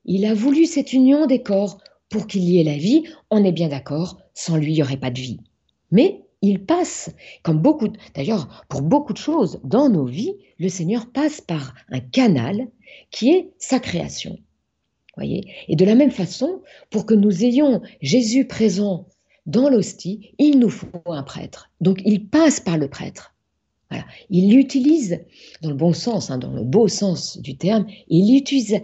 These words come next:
il utilise sa création pour passer, pour continuer et prolonger sa création,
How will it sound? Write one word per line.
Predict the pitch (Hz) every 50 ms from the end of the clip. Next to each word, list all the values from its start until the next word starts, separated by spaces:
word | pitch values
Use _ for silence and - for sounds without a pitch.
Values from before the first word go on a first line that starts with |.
| - - _ -
il | 147 160 214
utilise | 285 302 302 - 233 196 185 165 - -
sa | - 302 330
création | 330 - - 233 220 185 165 - - - 208 247 277 - _ _ _ _ _ _ _
pour | - 349 339 -
passer, | - 196 170 - - 175 170 170 170 - _ _ - - _ _ _ -
pour | 170 - - -
continuer | - - 339 359 339 - 277 254 240 254 247
et | 220 -
prolonger | - - - 269 302 311 294 294 277 208 226 262 233
sa | - 220 196
création, | 170 - - 185 180 170 175 - - 190 190 180 175